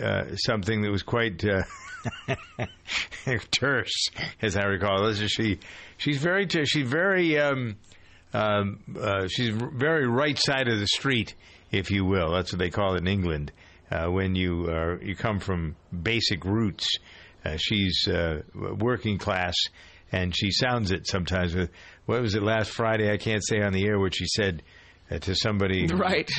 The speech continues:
Speaker 1: Right.
Speaker 2: Someone accused her of using
Speaker 1: <laughs>
Speaker 2: auto-tune on her record.
Speaker 1: Right,
Speaker 2: And,
Speaker 1: yeah.
Speaker 2: yeah.
Speaker 1: And
Speaker 2: Yep.
Speaker 1: you could suck something, according to her.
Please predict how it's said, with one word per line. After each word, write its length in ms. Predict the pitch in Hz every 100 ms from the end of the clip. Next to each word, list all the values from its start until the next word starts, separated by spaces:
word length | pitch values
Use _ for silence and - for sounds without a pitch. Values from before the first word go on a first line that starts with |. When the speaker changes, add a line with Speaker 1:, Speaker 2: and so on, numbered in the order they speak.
| 123 - 165 - - 123
Speaker 1:
Right. 180 | 110 123
Speaker 2:
Someone 220 | 180 202
accused 460 | 175 - 220 220 -
her 160 | 180 143
of 100 | 156
using 260 | 170 156
Speaker 1:
<laughs> 0 |
Speaker 2:
auto-tune 840 | 147 170 170 147 - 151 131 131
on 160 | 120 135
her 60 | 151
record. 560 | - 143 156 156 104
Speaker 1:
Right, 200 | 107 104
Speaker 2:
And, 80 | 90
Speaker 1:
yeah. 180 | 90 80
Speaker 2:
yeah. 280 | 143 131 120
Speaker 1:
And 220 | 92 82
Speaker 2:
Yep. 220 | 117 131 101
Speaker 1:
you 120 | 101
could 260 | 92 78 76
suck 320 | - 156 143
something, 380 | - 101 80 85
according 400 | 80 78 92 85
to 80 | 85
her. 140 | 87